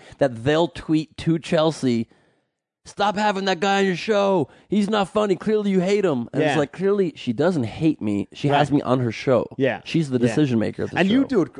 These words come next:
Speaker 2: I mean, you're really good at the round table 'cause you, you, you have your jokes and you also have that personal thing that you bring as well, which is, you know, it's a gr-, great,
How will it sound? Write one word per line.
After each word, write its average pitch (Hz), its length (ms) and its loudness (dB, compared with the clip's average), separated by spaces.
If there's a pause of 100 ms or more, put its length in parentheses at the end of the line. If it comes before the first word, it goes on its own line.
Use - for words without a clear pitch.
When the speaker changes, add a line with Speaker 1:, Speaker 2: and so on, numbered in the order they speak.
Speaker 2:
I 147 60 -6
mean, 143 140 -6
you're 190 120 0
really 143 400 -2
good 131 180 -2
at 127 60 -8
the 127 80 -8
round 127 180 -6
table 117 180 -4
'cause 113 220 -10
you, 110 120 -12 (120)
you, 113 280 -8
you 123 180 -2
have 120 240 0
your 127 80 4
jokes 107 480 0
and 113 120 -8
you 113 140 0
also 113 220 -2
have 107 220 -4
that - 280 -6
personal 107 460 0
thing 104 320 -4
that 95 100 -6
you 101 100 -6
bring 98 240 -8
as 98 120 -10
well, 107 340 -2 (300)
which 131 200 2
is, - 240 -4
you 147 80 2
know, 110 180 2
it's 117 280 0
a 131 60 2
gr-, 120 260 -2
great, 127 380 -2